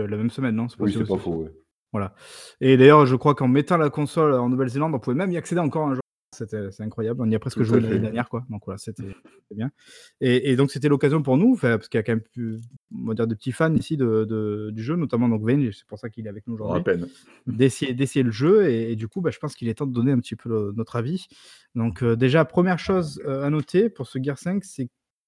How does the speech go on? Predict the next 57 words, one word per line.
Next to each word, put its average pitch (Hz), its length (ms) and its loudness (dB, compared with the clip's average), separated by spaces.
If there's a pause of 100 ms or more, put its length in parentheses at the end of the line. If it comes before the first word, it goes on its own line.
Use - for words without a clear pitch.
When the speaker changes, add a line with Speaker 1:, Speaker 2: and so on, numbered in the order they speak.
(140)
Speaker 1:
c'est - 220 -10
qu'il 135 200 -6
y - 40 0
a, 147 100 -6
il 160 60 -6
y 143 80 2
a... 135 160 0 (100)
allez, 135 180 2
le 143 120 2
gros 160 160 4
changement, 175 400 2
c'est 160 160 -4
quoi ? 127 200 2
On 117 60 0
va 131 120 2
dire, 160 160 4
euh, - 180 -6
aujourd'hui, 139 340 0
il 165 40 2
y - 20 6
a 147 40 4
des, 131 180 2
il 127 40 2
y 127 60 2
a 127 40 0
des 131 120 2
zones 165 160 4
ouvertes 139 460 2
dans 123 140 2
Gears. 107 200 -4 (380)
Tu 123 120 -4
confirmes, 143 320 4
Vayne, 160 200 6
est-ce 131 180 -2
qu'ils 151 280 4
ont 131 120 0
fait 160 100 -4
des 135 140 0
zones 147 180 4
ouvertes 135 420 -2
dans 120 80 -2
Gears 110 140 -2
of 107 60 -4
Speaker 3:
Tout 156 80 2
Speaker 1:
War ? 170 80 2
Speaker 3:
à 151 100 4
fait. 127 240 -2
Ils 127 80 0
ont 104 60 0
fait - 140 -8
des 107 100 0
zones 110 260 4
semi-ouvertes, 104 760 2
on - 40 -12
va 90 80 -8
dire. - 120 -12 (520)
Speaker 1:
Non. 113 140 -6